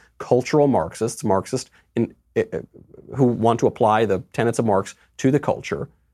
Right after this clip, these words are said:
and that the father of cultural Marxism isn't Jewish. He's an Italian guy named Gramsci. <laughs> It's,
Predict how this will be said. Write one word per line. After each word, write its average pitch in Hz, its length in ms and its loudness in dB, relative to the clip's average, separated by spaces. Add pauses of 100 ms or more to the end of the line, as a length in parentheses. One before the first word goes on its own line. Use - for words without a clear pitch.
(840)
and 165 440 2 (120)
that 180 120 4
the 180 80 0
father 240 500 0
of 151 100 0
cultural 107 320 0
Marxism 113 600 -2 (480)
isn't 233 320 4
Jewish. 214 420 2
He's 185 140 4
an 208 80 4
Italian 226 460 2
guy 101 180 0
named 156 240 2
Gramsci. 247 600 0
<laughs> - 40 -20 (720)
It's, 180 200 0